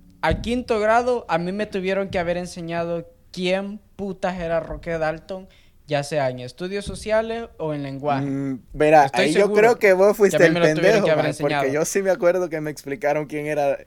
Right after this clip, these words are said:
Speaker 2: quién era él, igual Claudia Larz y todas esas personas que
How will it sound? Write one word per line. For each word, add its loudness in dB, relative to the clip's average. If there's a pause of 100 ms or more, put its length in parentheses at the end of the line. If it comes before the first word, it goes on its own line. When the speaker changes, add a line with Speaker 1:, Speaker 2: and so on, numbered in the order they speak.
Speaker 2:
quién -4
era -2
él, -4 (280)
igual -4
Claudia -6
Larz -4
y -10
todas -8
esas -12
personas -10
que -12